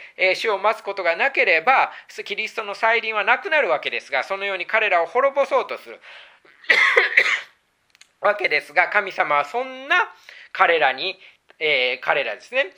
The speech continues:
えー、ご自身に敵対する者たちに正しい裁き、生徒たちと、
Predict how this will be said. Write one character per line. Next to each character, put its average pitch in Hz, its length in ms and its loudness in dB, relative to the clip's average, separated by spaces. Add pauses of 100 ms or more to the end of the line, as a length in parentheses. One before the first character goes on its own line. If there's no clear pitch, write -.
(180)
え 131 380 2
ー、 - 20 -14
ご 151 100 -4
自 143 160 -10
身 139 120 -12
に 131 100 -18
敵 156 220 -6
対 160 220 2
す 185 120 -12
る 180 120 -8
者 226 260 -4
た 240 160 -4
ち 233 180 -12
に 285 320 -10 (340)
正 185 400 -2
し 240 200 -12
い 180 40 -8
裁 156 220 0 (180)
き、 107 200 -16 (380)
生 220 280 0
徒 - 140 -4
た 185 140 -2
ち 165 180 -16
と、 233 360 2